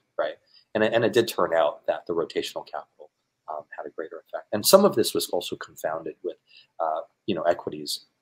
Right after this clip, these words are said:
uh, falling in the broader markets. But I think if you look at it in proportion, this is still definitely a sell the, sell the news kind of event. And, you know, once, like,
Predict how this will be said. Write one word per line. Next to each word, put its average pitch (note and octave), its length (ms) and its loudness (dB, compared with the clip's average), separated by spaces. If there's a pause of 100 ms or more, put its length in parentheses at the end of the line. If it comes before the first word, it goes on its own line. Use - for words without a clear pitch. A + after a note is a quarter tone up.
uh, D2 140 -6 (100)
falling D#2+ 260 2
in D2+ 120 -16
the D2 60 -14
broader D#2+ 340 0
markets. D#2+ 520 -8
But E2 200 4 (200)
I G#2 60 8
think A#2 160 6
if F#2+ 140 -2
you F2+ 80 2
look F2+ 160 2
at E2+ 100 2
it D#2+ 100 -6
in D#2 100 -10
proportion, D#2 600 -4
this D2 160 -12
is - 100 -6
still D#2+ 400 -4
definitely D#2 360 -2
a - 40 -10
sell D#2 200 -4
the, D#2+ 120 -10 (240)
sell E2 240 0
the D#2 100 -8
news D2+ 360 -10
kind D#2 140 -16
of C#2+ 60 -20
event. D2 300 -16 (440)
And, D#2 240 -8
you G2 100 -2
know, D#2+ 80 -2
once, F2 380 0
like, D2+ 220 -2